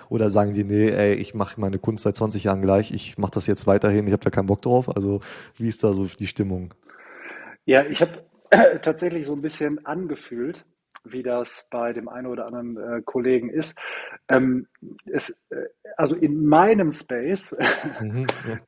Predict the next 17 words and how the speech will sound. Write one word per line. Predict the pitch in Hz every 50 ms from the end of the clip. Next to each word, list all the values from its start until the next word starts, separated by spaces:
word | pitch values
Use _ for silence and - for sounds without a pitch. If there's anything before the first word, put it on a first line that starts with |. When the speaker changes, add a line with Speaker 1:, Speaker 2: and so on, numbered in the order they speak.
| _ -
Speaker 2:
ist | 156 151 -
tatsächlich | - 156 156 - 170 165 160 165 165 160 - - - _
noch | 135 139 151 147 147
nicht | 160 156 - -
viel | - 151 127
angekommen. | 127 127 123 113 101 - 110 104 98 - -
Also | - 127 123 123 135 135 -
Speaker 1:
Mhm. | 107 101 92 95 98 113 _
Speaker 2:
ich | - 127
bin | 160 180
ja | 190 170
so | 156 175 165
begeistert | 175 160 143 147 156 170 165 - - 135 139 -
und, | 143 - - 139 139 139 139 127 - 139 135
ähm, | 139 131 135 131 127
erzähl | 131 - - - 170 180 170 - - _
immer | 160 139 147 143 143 139